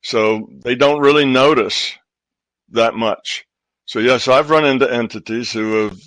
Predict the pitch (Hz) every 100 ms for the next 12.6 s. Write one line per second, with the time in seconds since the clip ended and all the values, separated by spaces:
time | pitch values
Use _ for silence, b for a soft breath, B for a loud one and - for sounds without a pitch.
0 | - - - 104 107 104 110 113 107 117
1 | 104 117 110 110 117 110 104 - 120 104
2 | 101 104 117 - 92 90 107 - _ 101
3 | 107 107 113 110 107 110 107 - _ b
4 | b b b b b _ _ 110 123 135
5 | 135 135 120 92 B B _ _ - -
6 | 113 127 156 170 147 156 175 147 110 110
7 | 104 95 92 87 _ _ _ _ _ _
8 | _ _ _ _ _ _ _ _ _ _
9 | _ _ _ _ _ _ - 117 123 123
10 | 123 123 120 113 _ _ _ _ _ _
11 | _ _ _ _ _ _ _ _ _ _
12 | _ 117 107 117 -